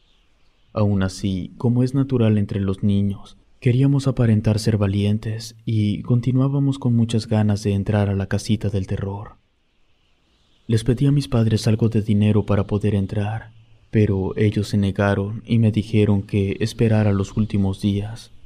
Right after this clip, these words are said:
pues en ese momento era cuando los dueños de los juegos bajaban sus precios. Incluso era posible que nos dejaran entrar gratis. Mis padres tenían razón. Un domingo vimos letreros que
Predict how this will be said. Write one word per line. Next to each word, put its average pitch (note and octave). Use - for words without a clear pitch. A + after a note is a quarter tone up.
pues G#2+
en G#2
ese G2+
momento G2
era C3
cuando C3
los A2+
dueños G#2
de G2+
los F#2+
juegos G2
bajaban G#2+
sus -
precios. G2+
Incluso G#2
era B2
posible G#2+
que G2
nos A2
dejaran G#2+
entrar F#2+
gratis. G2
Mis A#2
padres C#3
tenían A2+
razón. G#2
Un A2+
domingo G2+
vimos C3
letreros A2+
que G2+